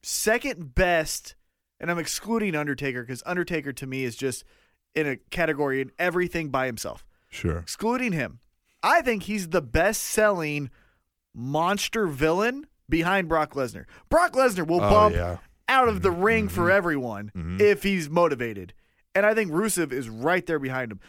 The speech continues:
Speaker 1: So I give him credit for how he takes a butt whooping. He
Speaker 2: Mm.
Speaker 1: does that really well.
Speaker 2: At Katie First Lady, a little pissed about this. Can we say that on the show?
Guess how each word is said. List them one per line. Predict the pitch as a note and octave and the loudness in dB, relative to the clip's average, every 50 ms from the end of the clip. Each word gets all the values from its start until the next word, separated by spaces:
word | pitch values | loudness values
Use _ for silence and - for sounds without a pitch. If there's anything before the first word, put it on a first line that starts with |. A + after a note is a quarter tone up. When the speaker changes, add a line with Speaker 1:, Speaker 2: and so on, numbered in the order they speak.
| _ _ | _ _
Speaker 1:
So | _ - - G3+ | _ 0 0 0
I | - D#3 A#3+ C#4 | 2 2 0 0
give | C4 D4 C4+ G#3+ | 0 -2 -2 -2
him | A#3 A3 G3 | -2 -4 -4
credit | F3+ - G3+ F#3+ F3+ F3 - - | -4 -2 -2 0 0 -2 -4 -6
for | - - F3 E3 E3 E3 D#3 D3+ C#3 - _ _ _ _ _ _ | -4 -4 -2 0 2 2 0 0 -2 -6 _ _ _ _ _ _
how | - - - G3 G3+ G#3+ G#3 F#3 | -6 -4 -2 0 2 2 0 0
he | D3+ F3 G3+ G3 | 0 -4 -6 -6
takes | - - - G#3 G3 G3 F#3+ F#3 - - - - - _ _ _ | -6 -4 -2 0 0 0 -2 -2 -6 -8 -8 -10 -20 _ _ _
a | B2 D3+ C#3 | -4 -4 -4
butt | A#2 A2 - E3+ D#3 - | -2 0 0 0 0 -2
whooping. | A2+ A#2 G#2 - - C2+ - - _ _ _ _ - | -6 -10 -8 -10 -14 -16 -16 -20 _ _ _ _ -8
He | F3+ F#3+ | -4 0
Speaker 2:
Mm. | |
Speaker 1:
does | F#3 G3+ G3 E3 | 0 2 2 2
that | F3+ E3+ C#3+ G#2 | 2 0 0 0
really | C3+ C#3+ D#3 E3+ E3+ D#3+ D3 | -2 -2 0 0 0 0 0
well. | C3+ B2 A#2+ F2+ - - _ - - - _ _ _ _ _ _ | -2 -2 -4 -6 -10 -14 _ -20 -20 -20 _ _ _ _ _ _
Speaker 2:
At | - C3+ - | -2 -2 -2
Katie | - - C#3 C#3+ B2 | 2 2 2 2 4
First | - C#3 C3+ G#2 - | 6 4 4 4 4
Lady, | B2 C#3+ C#3 F2+ E2+ - _ _ _ _ _ _ _ _ _ _ _ - | 4 4 4 2 0 -8 _ _ _ _ _ _ _ _ _ _ _ -8
a | F2+ | -4
little | F2+ F#2 G2+ B2+ D3 E3 F3+ | -2 0 2 2 2 2 0
pissed | F3 - _ - D3+ F3 F3+ B2+ G2 - - - - - _ _ _ _ _ _ _ - | -4 -4 _ -2 0 0 0 0 -2 -6 -12 -16 -18 -20 _ _ _ _ _ _ _ -8
about | F2+ F2 F#2 F2 | -4 -2 -2 -2
this. | - E2+ D#2+ - F2 - | -2 -6 -10 -10 -12 -12
Can | - F#2 | -10 -8
we | G#2 B2+ | -8 -8
say | - C#3+ | -6 -8
that | D#3+ F3 F#3 | -8 -8 -8
on | G3+ G3+ | -10 -12
the | G#3 | -12
show? | G3 - - G#3 | -14 -12 -14 -14